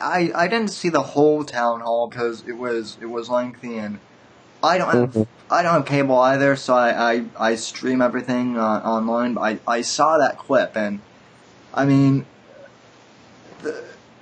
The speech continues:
Speaker 1: I, I hate, I, I hate to say, I, I was, I was talking to a friend a-, about this, uh, on,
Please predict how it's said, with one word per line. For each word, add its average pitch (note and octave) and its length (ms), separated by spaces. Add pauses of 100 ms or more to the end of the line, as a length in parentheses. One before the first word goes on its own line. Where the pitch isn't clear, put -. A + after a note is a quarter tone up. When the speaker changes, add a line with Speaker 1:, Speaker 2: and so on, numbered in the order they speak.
(400)
Speaker 1:
I, E3+ 200
I F3 240
hate, G#3 460
I, - 320 (440)
I D3 240
hate G3 240
to E3 100
say, A#2+ 300
I, A#2 320
I - 20
was, C#3 300
I C3+ 80
was C#3 180
talking D#3 380
to C3+ 80
a A#2+ 80
friend G#2+ 540
a-, G2+ 300
about G2+ 360
this, G2 340
uh, G2 300
on, G2+ 240